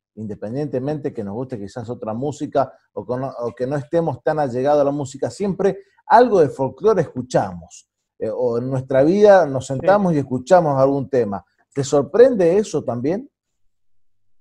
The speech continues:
Speaker 2: ¿Sabés qué me sorprendió? Más que eso, que coincido con vos, creo que todos en algún momento, por algún lugar nos ha tocado el folclore,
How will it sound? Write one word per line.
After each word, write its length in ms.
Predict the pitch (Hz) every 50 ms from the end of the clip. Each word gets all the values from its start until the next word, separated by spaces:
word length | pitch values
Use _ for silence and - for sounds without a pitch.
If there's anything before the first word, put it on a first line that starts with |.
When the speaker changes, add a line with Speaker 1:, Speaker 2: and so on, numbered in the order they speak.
| _ _ _ _ _ _ _ _ _
Speaker 2:
¿Sabés 260 | _ 165 208 269 262
qué 100 | - 262
me 100 | 254 254
sorprendió? 720 | 202 - 214 180 147 160 160 160 160 208 247 254 262 247 196
Más 240 | 170 180 220 220 -
que 120 | - 220
eso, 280 | 233 208 - 233 202 175
que 200 | 165 156 135 -
coincido 440 | - - 151 147 - - 214 202 175
con 120 | 180 185
vos, 100 | 175 151
creo 160 | - 175 180
que 80 | 170 170
todos 340 | 147 - 214 220 202 156 165
en 120 | 165 160
algún 260 | 156 160 170 190 202
momento, 380 | 196 196 208 226 214 - 220 175
por 120 | - 170
algún 240 | 160 160 170 196 202
lugar 200 | 196 202 214 202
nos 140 | 196 180 170
ha 80 | 190 180
tocado 260 | 185 175 - 156 147
el 80 | 139 139
folclore, 520 | - 139 123 120 131 135 127 123 120